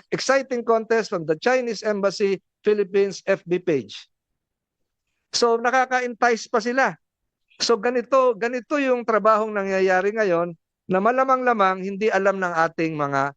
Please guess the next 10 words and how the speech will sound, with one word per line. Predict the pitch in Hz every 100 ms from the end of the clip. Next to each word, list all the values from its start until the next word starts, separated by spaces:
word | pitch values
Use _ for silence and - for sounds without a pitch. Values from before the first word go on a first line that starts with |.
| _ _
kababayan. | 131 131 123 123 117 117 139
Can | 226
we | 247
have | 226 214 - _ _ 170
the | 185
third | 254 254 170
slide? | 151 127 107 - _
Yung | 180 190
may | 190
picture. | 175 - 135 117